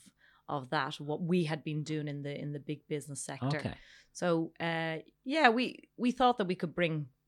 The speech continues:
Speaker 1: bring more development to standard off-the-shelf products.
Speaker 2: Okay, so, so that's what you were focusing on,
Speaker 1: Mm.
Speaker 2: enhancing the existing Sage software.
Speaker 1: Yeah.
Speaker 2: Okay, and did you need a, a license or a formal agreement with Sage on that, or?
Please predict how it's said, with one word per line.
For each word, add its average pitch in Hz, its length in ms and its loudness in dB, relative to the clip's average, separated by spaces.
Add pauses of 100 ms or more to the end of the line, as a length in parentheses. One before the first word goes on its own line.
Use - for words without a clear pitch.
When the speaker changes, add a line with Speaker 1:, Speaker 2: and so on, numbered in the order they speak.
(140)
Speaker 1:
bring 160 260 0
more 156 200 0
development 151 720 -2
to 151 180 -4
standard 147 460 -2
off-the-shelf 139 580 -6
products. - 460 -10
Speaker 2:
Okay, 117 340 2
so, 95 220 0
so 95 300 0
that's - 340 0
what 90 160 0
you 98 60 2
were 87 100 2
focusing 82 460 -2
on, 76 180 0
Speaker 1:
Mm. - 60 -20
Speaker 2:
enhancing 92 640 2
the 90 100 -8
existing 87 500 -2
Sage 76 320 -2
software. 175 300 -4
Speaker 1:
Yeah. - 480 -6
Speaker 2:
Okay, 110 160 -2
and 92 160 0
did 87 160 -6
you 95 60 2
need 101 360 0
a, 82 420 -4
a 85 100 -4
license 117 500 2
or 101 120 2
a 78 40 -6
formal 101 340 0
agreement 120 380 0
with 151 100 -2
Sage 143 320 0
on 151 120 0
that, 156 260 2
or? 85 260 0